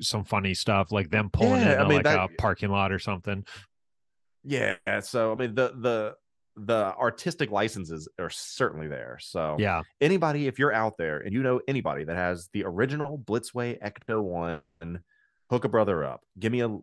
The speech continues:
Speaker 2: give me a link, give me a D M, something that would be helpful. Because yes, the Afterlife version is coming,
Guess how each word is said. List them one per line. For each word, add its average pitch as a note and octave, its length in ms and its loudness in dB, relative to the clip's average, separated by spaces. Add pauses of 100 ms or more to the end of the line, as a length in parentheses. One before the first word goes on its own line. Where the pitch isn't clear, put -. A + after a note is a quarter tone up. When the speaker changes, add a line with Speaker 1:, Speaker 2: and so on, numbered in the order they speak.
(140)
Speaker 2:
give A2+ 120 -2
me A2+ 60 2
a G2+ 60 2
link, G#2+ 420 0
give G#2 120 -2
me G#2 60 0
a F#2+ 40 -2
D F#2 240 -2
M, E2+ 280 -4
something F2 680 -8
that E2+ 180 -4
would F2 80 -14
be F2 140 -8
helpful. D#2+ 460 -8
Because A#2 380 0
yes, D#3+ 360 2
the C3 160 -6
Afterlife A2+ 520 0
version G#2 340 0
is C#3+ 120 0
coming, A#2+ 520 2